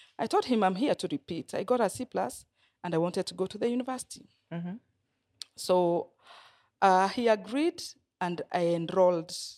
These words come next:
Speaker 1: school. But al-, along the way, I don't know whether I can talk about this now. Along the way, remember I was not getting along with my dad.
Speaker 2: Mm-hmm.
Speaker 1: And my dad felt like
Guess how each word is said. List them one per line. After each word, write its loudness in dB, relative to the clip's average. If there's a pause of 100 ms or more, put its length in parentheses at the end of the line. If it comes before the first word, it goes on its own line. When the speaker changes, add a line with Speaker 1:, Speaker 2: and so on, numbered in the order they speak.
(680)
Speaker 1:
school. -4 (880)
But 2
al-, 4
along 4
the 4
way, 6
I 6
don't 2
know -2
whether 2
I 0
can -6 (160)
talk -6
about -2
this -10
now. -2
Along 2
the 6
way, -4 (920)
remember 6
I 8
was 2
not -2
getting -6
along -2
with -18
my -8
dad. -10 (200)
Speaker 2:
Mm-hmm. -8 (480)
Speaker 1:
And -4
my 4
dad 4
felt 0
like -2